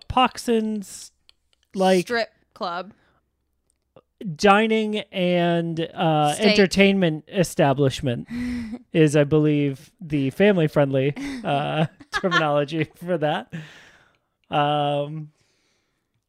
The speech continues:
Speaker 2: We ended up going with him to the, um, illusionary scroll
Speaker 1: hideout. That's
Speaker 2: hideout,
Speaker 1: right.
Speaker 2: um, to discuss what we were going to do. We had a lot of whiteboards and a lot of ideas for who we should nominate because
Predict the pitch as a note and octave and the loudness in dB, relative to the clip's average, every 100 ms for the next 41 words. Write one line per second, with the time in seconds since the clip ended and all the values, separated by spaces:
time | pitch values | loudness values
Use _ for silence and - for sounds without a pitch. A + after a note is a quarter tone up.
0 | _ _ - B3+ C4 C4 B3+ A#3 B3 A#3+ | _ _ -10 -4 -2 0 -2 0 0 0
1 | A#3+ A#3 A#3+ B3 A3+ A3 - - A3+ A3 | -2 -4 -4 -4 -4 -6 -10 -10 -8 -8
2 | A3 A3 F#3+ G#3+ G#3 G3 F#3+ F#3 - G#3 | -8 -10 -8 -6 -2 0 -2 -4 -8 -8
3 | G#3 G#3 G3+ F#3+ G3 - G3+ F#3+ F#3 F#3 | -8 -6 -6 -6 -8 -12 -8 -4 -4 -4
4 | F#3 - _ _ _ _ _ - C#3+ C3 | -8 -18 _ _ _ _ _ -4 -2 -2
5 | C#3 - F#3+ F#3 F3 C#3 G3+ - _ _ | -4 -2 -2 0 0 -2 -4 -10 _ _
6 | - G3 F#3+ G3+ G#3+ - G#3 F#3+ G3+ F#3+ | -2 -2 -2 -8 -12 -6 -6 -4 -6 -4
7 | F#3+ F#3+ F#3 F3+ F3 F#3 F3+ F3+ A3 A3+ | -6 -4 -6 -6 -8 -8 -8 -10 -8 -6
8 | A3+ A3 D4 A4 B4 G4+ A3 G3+ A#3+ A#3+ | -8 -4 -6 -6 -8 -6 -4 -4 -8 -10
9 | G3 F3+ - G3+ B3 F#4+ - - G#3+ F#3+ | -10 -10 -14 -10 -10 -10 -16 -12 -10 -10
10 | F#3+ F#3 F3+ F#3 C4 D#4+ C4 C4+ B3+ - | -10 -8 -6 -4 -2 -4 -2 -4 -4 -8
11 | G#3 G3 F#3+ G3+ A#3+ B3 A3+ A3 A3 G#3+ | -14 -12 -12 -10 -8 0 0 0 -6 -8
12 | - G#3+ A3 G3+ | -10 -6 -6 -6